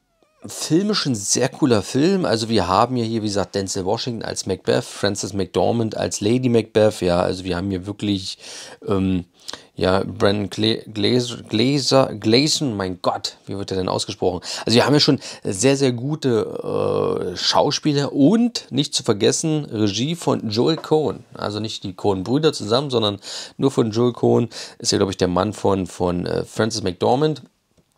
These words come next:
Und das war so ein Herzensprojekt, glaub ich, wie ich das mitbekommen habe. Und ist halt stilisch sehr, sehr cool. So dieses Schwarz-Weiß mit diesem vier zu drei. Man muss da natürlich Lust drauf haben, weil,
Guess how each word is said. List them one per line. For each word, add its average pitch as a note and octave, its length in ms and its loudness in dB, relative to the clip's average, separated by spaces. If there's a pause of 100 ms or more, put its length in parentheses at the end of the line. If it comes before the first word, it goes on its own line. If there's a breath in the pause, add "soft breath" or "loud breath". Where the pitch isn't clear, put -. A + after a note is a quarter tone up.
(440)
Und F2+ 220 -4
das F#2 140 -2
war F#2+ 80 2
so G2 80 -4
ein F#2 60 -6
Herzensprojekt, A#2 560 -2
glaub A2+ 160 2
ich, G#2+ 120 -8
wie A2+ 40 -8
ich G#2+ 80 -12
das G2+ 120 -8
mitbekommen G2+ 480 -6
habe. G2 360 0 (400 loud breath)
Und G2+ 160 -6
ist - 240 0
halt G2+ 160 -2
stilisch A2+ 680 0
sehr, F#2+ 320 -4
sehr F#2+ 140 -2 (140)
cool. G#2 140 0
So F2 120 -4
dieses F2+ 280 -6
Schwarz-Weiß - 960 -6
mit F2 160 -10
diesem F2 180 -10
vier - 220 -10
zu - 120 -10
drei. F#2 480 0 (720 loud breath)
Man G#2 140 4
muss D3+ 160 4
da D3 80 0
natürlich G#2+ 300 0
Lust C#3+ 240 -2
drauf D3+ 180 -2
haben, C3+ 240 -4
weil, G#2 300 2